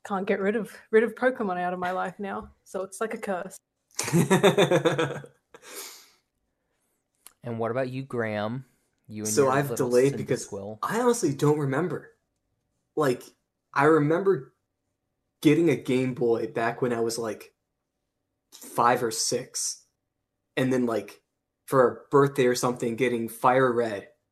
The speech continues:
Speaker 2: And then from that moment on, I'm like, "Yeah, yeah, Pokemon. This is, this is it. This is it for me." Like, I just remember being given it, never really seeking it out. My parents probably just being like,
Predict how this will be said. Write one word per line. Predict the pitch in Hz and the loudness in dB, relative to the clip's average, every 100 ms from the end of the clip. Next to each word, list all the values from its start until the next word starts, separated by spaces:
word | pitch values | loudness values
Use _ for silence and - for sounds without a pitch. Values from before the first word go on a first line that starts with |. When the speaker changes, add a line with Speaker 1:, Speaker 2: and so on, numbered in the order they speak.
| _ _ _ - | _ _ _ -4
Speaker 2:
And | 127 | 0
then | 123 123 110 _ _ - | 2 2 -4 _ _ -14
from | - 131 123 | -2 -2 2
that | 131 139 | 4 4
moment | 143 135 131 | 6 4 6
on, | 127 120 | 6 4
I'm | 123 123 | 4 0
like, | 110 110 _ _ - | -2 -6 _ _ -4
"Yeah, | 107 98 - _ _ _ - | -2 -2 -8 _ _ _ -6
yeah, | 110 | -4
Pokemon. | - 127 127 120 113 110 _ _ _ | 2 2 4 -4 -4 -12 _ _ _
This | - 139 | -2 0
is, | 131 120 | -2 -2
this | 139 123 | 0 0
is | 117 | 0
it. | 110 107 - _ | -2 -4 -8 _
This | 143 131 | -4 -2
is | 123 | 0
it | 120 | 0
for | 120 | 0
me." | 107 101 _ _ _ _ _ - | -8 -12 _ _ _ _ _ -8
Like, | 151 120 - | -2 -2 -2
I | 131 | 0
just | 160 165 | 0 0
remember | 180 180 | 0 0
being | 143 147 139 | 2 0 0
given | - 139 120 107 | 2 0 0 -4
it, | 95 - - | -10 -12 -8
never | 135 143 160 | -4 0 2
really | 160 151 | 4 4
seeking | 147 - 147 160 | 2 0 0 2
it | 131 | 2
out. | 120 113 120 - _ _ _ - | 0 0 -4 -8 _ _ _ -2
My | 135 | -2
parents | - 160 156 | 2 2 2
probably | - 143 | 2 2
just | 135 | 2
being | 147 135 | 0 2
like, | 127 113 | 2 0